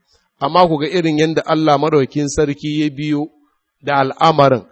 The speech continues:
har ya bayyana yanda Annabi Musa yake lafiya lau yake,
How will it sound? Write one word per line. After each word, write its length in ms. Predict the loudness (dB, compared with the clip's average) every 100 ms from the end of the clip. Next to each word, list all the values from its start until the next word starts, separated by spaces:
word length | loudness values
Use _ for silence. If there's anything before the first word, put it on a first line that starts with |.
| _ _
har 300 | -12 2 4
ya 160 | 8 8
bayyana 440 | 6 4 4 2
yanda 400 | 2 2 0 -4
Annabi 340 | -4 -4 -6 -6
Musa 260 | -6 -2 -4
yake 180 | -2 -2
lafiya 460 | -2 -2 0 0
lau 120 | 2 0
yake, 400 | 0 -2 -4